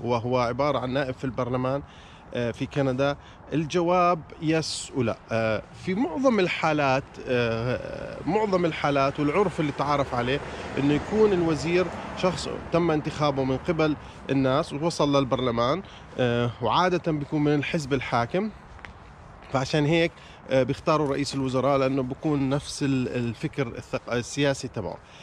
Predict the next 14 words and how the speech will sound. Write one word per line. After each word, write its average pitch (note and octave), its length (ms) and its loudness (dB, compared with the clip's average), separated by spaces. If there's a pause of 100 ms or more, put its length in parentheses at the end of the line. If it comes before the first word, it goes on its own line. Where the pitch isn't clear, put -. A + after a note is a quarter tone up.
(220)
لكن، E3+ 600 2
آه، B2+ 240 -4
هذا C#3+ 220 -2
ليس C#3+ 220 -2
بالشرط. D3+ 600 -4
آه، B2 320 -2
صارت C3+ 360 -2
حالات C#3 500 -2
إنه، C3 320 0 (380)
آه، A2+ 600 -2
الوزير B2+ 540 0 (100)
يكون، B2+ 640 0
آه، A#2 320 -2
senator، F3+ 560 0